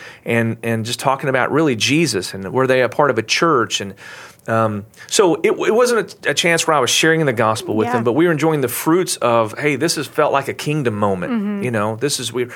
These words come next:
Speaker 1: we're trans, uh, w-, uh, uh, we're, we're going beyond,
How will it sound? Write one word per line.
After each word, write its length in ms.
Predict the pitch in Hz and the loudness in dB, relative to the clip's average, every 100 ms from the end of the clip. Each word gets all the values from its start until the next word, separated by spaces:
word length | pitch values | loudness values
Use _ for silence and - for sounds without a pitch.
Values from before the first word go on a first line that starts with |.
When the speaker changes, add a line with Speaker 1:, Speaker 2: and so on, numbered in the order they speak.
| - | -6
Speaker 1:
we're 120 | - 131 | -4 -4
trans, 680 | - 156 156 151 147 123 - - - _ | -2 0 2 0 -2 -8 -12 -20 -20 _
uh, 400 | 120 117 110 107 | -4 -2 0 0
w-, 180 | 104 - | -4 -6
uh, 640 | - 90 - 50 - - - | -4 -4 -6 -12 -14 -12 -6
uh, 200 | 90 95 - - - | -6 -6 -14 -20 -12
we're, 120 | 147 | -6
we're 160 | 185 151 | -4 -2
going 240 | 180 165 | 0 0
beyond, 720 | 143 139 147 151 127 123 143 | 0 0 2 2 2 2 -2